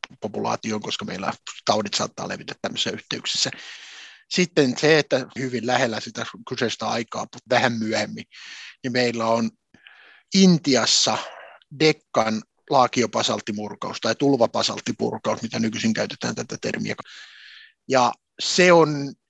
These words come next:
yksi tämmöisistä tunnetuista isoista niin sanotusta laakiopasalttipurkauksista niin yksi suurimpia.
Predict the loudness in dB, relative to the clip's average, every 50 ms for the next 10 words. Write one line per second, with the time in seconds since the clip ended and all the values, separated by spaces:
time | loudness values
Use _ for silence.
0 | _ _ -4 -2 -2 -2 -2 -4 -6 -2 0 2 2 2 2 -2 -4 -4 -4 -4
1 | -2 -2 -2 -2 -2 -4 -8 -12 _ _ _ _ _ _ 4 6 6 6 6 4
2 | 2 2 0 0 0 0 0 0 0 0 0 0 2 2 2 2 0 0 -2 -2
3 | 0 0 0 0 0 0 -2 -2 -2 -4 -4 -4 -2 0 2 2 0 0 0 -2
4 | -4 -2 -4 -4 -4 -4 -4 -6 -8 -10 -14 -12 -10 -10 -8 -6 -6 -6 -6 -6
5 | -6 -6 -6 -6 -6 -6 -4 -4 -4 -2 -2 -2 0 2 2 2 2 0 0 -2
6 | -4 -6 -6 -4 -4